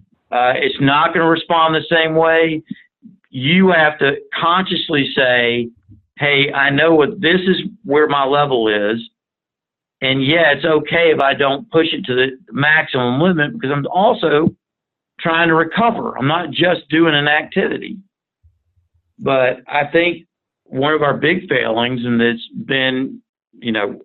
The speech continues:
has obviously been around for a really long time, is, "Hey, I just won't, I'll just rest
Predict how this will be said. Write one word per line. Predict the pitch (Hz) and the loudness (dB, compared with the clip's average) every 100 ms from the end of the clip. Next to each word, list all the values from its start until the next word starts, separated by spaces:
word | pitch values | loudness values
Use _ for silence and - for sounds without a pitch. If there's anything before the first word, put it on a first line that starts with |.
| - | -6
has | 120 113 | -4 0
obviously | 139 143 139 - 135 | 2 2 0 -2 -2
been | 120 113 | -2 0
around | 110 110 113 | 0 -2 -2
for | 117 110 | -2 0
a | 107 | 2
really | 127 131 117 | 2 2 2
long | 110 110 110 | 2 0 0
time, | 135 139 131 117 | -2 -2 -2 0
is, | 110 110 110 110 - _ _ _ _ - | 0 2 2 -2 -8 _ _ _ _ -2
"Hey, | 135 | 2
I | 139 | 4
just | 151 147 | 2 0
won't, | 131 127 98 - | -2 -2 -4 -4
I'll | 139 147 | -2 0
just | 139 127 | -2 -2
rest | 135 147 - | 0 0 -2